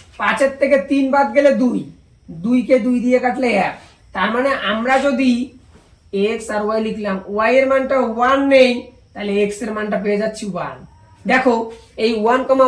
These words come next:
ওয়ান বিন্দুটা আমরা এখানেও পেয়েছি, তাহলে আমাদের আর বলার বাকি রাখে না যে ছেদ বিন্দুর স্থানাঙ্ক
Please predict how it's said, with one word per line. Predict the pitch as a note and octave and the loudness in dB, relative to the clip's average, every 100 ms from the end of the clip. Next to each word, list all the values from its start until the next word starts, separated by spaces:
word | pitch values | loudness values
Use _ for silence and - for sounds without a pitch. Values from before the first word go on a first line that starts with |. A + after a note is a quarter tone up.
| A#3+ | 4
ওয়ান | B3+ C4 | 2 2
বিন্দুটা | B3+ B3+ B3+ C4 | 0 -2 0 0
আমরা | C4 C4 G#3+ | 2 0 -2
এখানেও | G#3+ A3+ G#3 | 0 0 0
পেয়েছি, | F#3+ E3 D3 - - _ | -4 -6 -12 -16 -18 _
তাহলে | - G3+ A3+ | -6 -2 0
আমাদের | A#3 B3 C4 | 0 0 2
আর | C4 A3 | 2 2
বলার | A#3 C4 B3 | 2 2 2
বাকি | - C4+ | 0 0
রাখে | C4+ C4 | 0 0
না | A3 G#3 - - | -2 -6 -12 -8
যে | G#3+ - | -6 -4
ছেদ | A3 A#3 A3 | -2 0 -2
বিন্দুর | B3+ B3+ B3 | -6 -4 -4
স্থানাঙ্ক | - A3 B3 | -4 -4 0